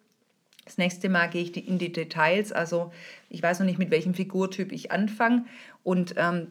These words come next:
dann gebe ich Beispiele. Was sind gute Outfits? Was kann man gut anziehen? Ähm, wie kann man da spielen? Und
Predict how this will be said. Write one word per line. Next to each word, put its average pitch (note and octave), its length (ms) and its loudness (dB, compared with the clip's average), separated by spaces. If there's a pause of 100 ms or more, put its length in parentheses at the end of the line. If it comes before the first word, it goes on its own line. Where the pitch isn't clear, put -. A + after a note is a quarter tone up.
(100)
dann F3 180 0
gebe F#3 200 -2
ich - 140 -12
Beispiele. D#3 640 0
Was F3+ 200 0
sind G3 160 0
gute F#3+ 340 0
Outfits? G3 480 -2
Was F3+ 180 -4
kann F#3 160 -2
man E3+ 140 -2
gut F3 220 -4
anziehen? F3+ 720 -4
Ähm, E3 480 -4 (500)
wie F3+ 140 -6
kann F3 180 -2
man D#3+ 140 -2
da D#3 160 0
spielen? G3 640 -2
Und E3 400 -6